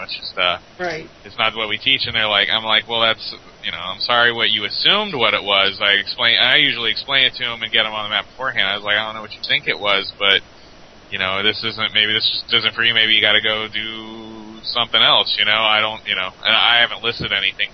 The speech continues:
Speaker 1: for 'em all the, sometimes, not all the time.
Speaker 2: And you
Speaker 1: You
Speaker 2: know
Speaker 1: go
Speaker 2: what?
Speaker 1: try
Speaker 2: There
Speaker 1: something
Speaker 2: are
Speaker 1: else.
Speaker 2: times that I see people and I, I look at them and I say, "You know what? I think you would be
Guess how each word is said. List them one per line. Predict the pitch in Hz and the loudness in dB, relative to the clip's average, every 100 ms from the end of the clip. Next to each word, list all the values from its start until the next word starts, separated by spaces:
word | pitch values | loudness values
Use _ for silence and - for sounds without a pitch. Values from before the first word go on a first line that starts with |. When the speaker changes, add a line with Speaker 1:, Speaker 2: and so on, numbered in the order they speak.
| - | -10
Speaker 1:
for | 101 | -12
'em | 98 | -8
all | 95 | -8
the, | 87 110 | -8 -8
sometimes, | - 160 - 90 87 - | -4 -4 -2 -4 -4 -2
not | 123 | 0
all | 98 90 | 2 0
the | 95 | -4
time. | 90 - - - - - | -6 -6 -20 -20 -20 -4
Speaker 2:
And | 247 | -2
you | 254 | 0
Speaker 1:
You | 262 | 2
Speaker 2:
know | |
Speaker 1:
go | 262 | 4
Speaker 2:
what? | 277 | 4
Speaker 1:
try | 302 104 | 4 2
Speaker 2:
There | - | 0
Speaker 1:
something | - | 2
Speaker 2:
are | - | 2
Speaker 1:
else. | - 240 | 2 -4
Speaker 2:
times | 254 277 240 | -4 -2 2
that | |
I | 220 226 247 | 4 4 2
see | 269 240 | -6 -10
people | - 247 - 262 254 | -8 -8 -4 0 0
and | - 202 196 190 185 - - - - - - - - - - | 2 2 2 2 -2 -8 -20 -20 -20 -20 -20 -20 -20 -8 2
I, | 208 226 240 226 | 6 6 4 2
I | - 220 | 2 2
look | 240 | 0
at | 240 | -2
them | 226 233 | 0 2
and | 220 202 | 2 0
I | |
say, | 202 214 | 0 -2
"You | 214 | 0
know | 220 240 | 2 2
what? | 262 294 - - - - | 4 2 0 -12 -20 -10
I | 214 | -6
think | 214 254 | -2 -4
you | 240 | 0
would | 220 | 0
be | 202 | 0